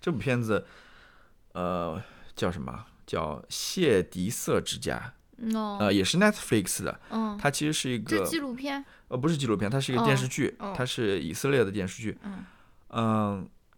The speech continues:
Speaker 1: 我也会把那个链接放在下面。
Speaker 2: 嗯。
Speaker 1: 然后同样我也会把这部片子它所根据的那部，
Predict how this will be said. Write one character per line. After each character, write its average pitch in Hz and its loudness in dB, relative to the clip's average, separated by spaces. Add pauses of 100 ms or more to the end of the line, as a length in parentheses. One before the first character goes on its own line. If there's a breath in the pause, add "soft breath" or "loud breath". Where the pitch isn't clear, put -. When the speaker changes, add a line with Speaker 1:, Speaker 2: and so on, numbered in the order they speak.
(180)
Speaker 1:
我 104 2
也 123 6
会 117 6
把 90 2
那 92 -4
个 87 -6
链 101 -2
接 95 -2
放 95 -2
在 - -4
下 82 -4
面。 69 -8
Speaker 2:
嗯。 202 -8 (320)
Speaker 1:
然 113 -4
后 92 2
同 127 0
样 147 8
我 107 8
也 92 6
会 113 4
把 90 0
这 127 2
部 95 2
片 113 4
子 101 -4
它 101 -2
所 - -8
根 113 4
据 113 -4
的 80 -2
那 92 2
部， 69 -6